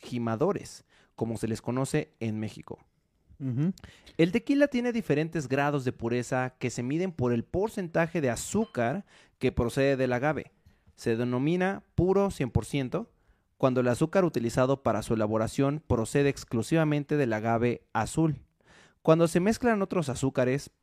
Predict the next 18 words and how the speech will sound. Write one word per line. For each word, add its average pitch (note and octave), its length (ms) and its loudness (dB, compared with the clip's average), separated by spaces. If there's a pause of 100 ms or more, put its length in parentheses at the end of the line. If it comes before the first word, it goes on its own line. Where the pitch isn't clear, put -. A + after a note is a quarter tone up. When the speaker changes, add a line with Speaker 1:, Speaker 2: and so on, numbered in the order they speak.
(120)
Speaker 1:
por A2 160 2
ejemplo, A#2 420 -2
caña A2 240 -6
de A2 80 0
azúcar B2 720 0
o A2 340 0
jarabe G#2+ 380 -4
de A2+ 100 0
maíz, E3+ 460 0 (640)
entonces F#3 400 0
tenemos D3+ 400 2
tequila B2+ 640 0
mixto. A2+ 580 -4 (440)
Solo A3 260 2
se A3+ 100 2
puede F#3 220 6
llamar C3+ 380 4
tequila D#3 640 0